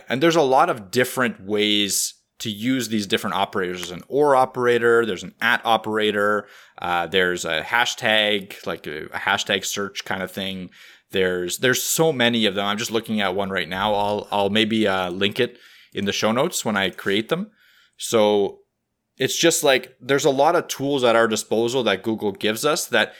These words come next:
frankly, I don't use enough of,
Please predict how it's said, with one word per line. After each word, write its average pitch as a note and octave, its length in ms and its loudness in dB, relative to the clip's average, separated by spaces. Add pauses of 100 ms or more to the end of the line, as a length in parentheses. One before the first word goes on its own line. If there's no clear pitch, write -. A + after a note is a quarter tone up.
(720)
frankly, C#3 440 0
I A2 160 2
don't D3 260 2
use E3 220 -2
enough E3 240 0
of, G#3 300 -4